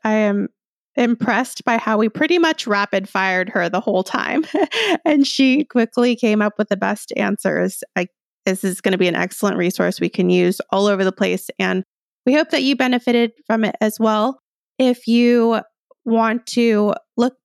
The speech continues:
further into some of the resources we mentioned, check out plant powered podcast dot com. And we will also be including the resources that we have on plant based on a budget dot com and world of vegan dot com and some of the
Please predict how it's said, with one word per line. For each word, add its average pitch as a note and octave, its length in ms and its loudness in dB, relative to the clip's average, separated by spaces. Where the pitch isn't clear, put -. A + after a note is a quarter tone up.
further D4 340 0
into A#3+ 440 0
some A3+ 160 0
of A3 60 0
the G#3 100 0
resources A3 600 2
we A#3 120 4
mentioned, A3+ 500 2
check A3 260 -2
out - 180 -2
plant A3+ 380 0
powered A3+ 500 0
podcast A3 640 -2
dot G#3 260 -2
com. D4 380 0
And G#3 380 0
we A3+ 240 4
will A3+ 320 2
also A3+ 400 -2
be G3+ 200 -4
including F#3+ 720 -2
the A#3+ 120 0
resources G#3+ 640 2
that - 180 -2
we A3+ 100 2
have G3+ 360 0
on G#3 160 0
plant G#3 180 0
based G#3+ 160 -2
on G3+ 80 2
a G#3 60 0
budget C4+ 260 0
dot B3+ 160 0
com A3+ 300 0
and G#3+ 120 0
world G3 200 0
of G3+ 120 -2
vegan A#3+ 300 2
dot - 240 -2
com G#3+ 420 0
and D#4 340 2
some B3+ 280 -2
of A#3+ 100 0
the A3 220 2